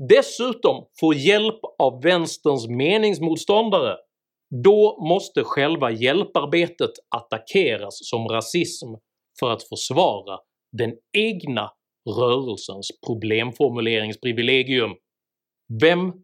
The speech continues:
talar? Vad representerar du? Det är allt vi behöver veta. Tycker du att vad som faktiskt görs är viktigare än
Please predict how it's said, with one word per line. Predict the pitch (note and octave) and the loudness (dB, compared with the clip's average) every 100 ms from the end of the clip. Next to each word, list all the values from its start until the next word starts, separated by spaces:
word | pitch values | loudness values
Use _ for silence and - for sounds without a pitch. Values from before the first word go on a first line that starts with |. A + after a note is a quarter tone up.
| _ _ _ _ _ _ | _ _ _ _ _ _
talar? | C3 C3+ C3 C3 B2+ - - _ _ _ _ - G#2+ | 0 2 4 2 0 -2 -12 _ _ _ _ -12 -2
Vad | D3 F3+ G3 E3 F3 - _ _ - | 4 4 4 -2 -8 -12 _ _ -6
representerar | A#2 B2+ C#3+ C#3 C3 C#3 B2 D#3 F#3 G3 F3+ | -2 2 2 2 -2 -4 -2 0 2 4 4
du? | E3 A#2+ F2 _ _ _ _ _ _ A#2+ | 4 0 -4 _ _ _ _ _ _ -6
Det | C3 E3+ A2+ _ _ _ _ _ _ _ _ | -2 -2 -2 _ _ _ _ _ _ _ _
är | G#2+ - _ C3 | -10 -10 _ -2
allt | C3+ C3 _ - _ _ _ - G2+ | -2 -4 _ -20 _ _ _ -12 -6
vi | A2 | -4
behöver | G2 F#2+ G2 F#2 G2 F#2 | -4 -8 -8 -10 -14 -12
veta. | G2 F#2+ - - - - _ _ _ _ _ _ _ | -12 -12 -14 -14 -16 -18 _ _ _ _ _ _ _
Tycker | A3 A#3 | 0 2
du | G#3 C4+ C3+ - _ | 2 2 0 -8 _
att | C3+ | -6
vad | A#2 F#3+ G#3 F#3 | 2 4 4 2
som | - E3+ | -4 -2
faktiskt | - C#3+ - A#2 A2 A#2+ C3+ | -2 -2 -4 -12 -10 0 4
görs | A3 E3 G#2+ A2+ - - | 4 4 0 -8 -12 -2
är | F3 G#2+ | -2 -2
viktigare | G#2+ E3+ - - G#2 F#2 F#2+ | -6 -8 -8 -10 -8 -8 -6
än | C3+ B2 | -6 -8